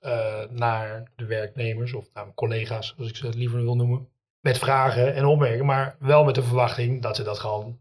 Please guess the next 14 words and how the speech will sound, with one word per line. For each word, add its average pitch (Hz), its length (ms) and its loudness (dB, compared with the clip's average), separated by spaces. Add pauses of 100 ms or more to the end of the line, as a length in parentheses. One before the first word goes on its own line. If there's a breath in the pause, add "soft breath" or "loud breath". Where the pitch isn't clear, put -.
de 131 100 -2
volgende 135 340 4
dag 110 340 -4 (600)
lezen 107 520 -6 (180)
en 101 220 -10
gaan 104 420 -6
reageren 120 680 2
op 110 60 -8
het 120 100 -6
moment 120 340 0
dat 123 140 -4
het 120 140 -6
hun 120 240 -2
uitkomt. 117 540 -10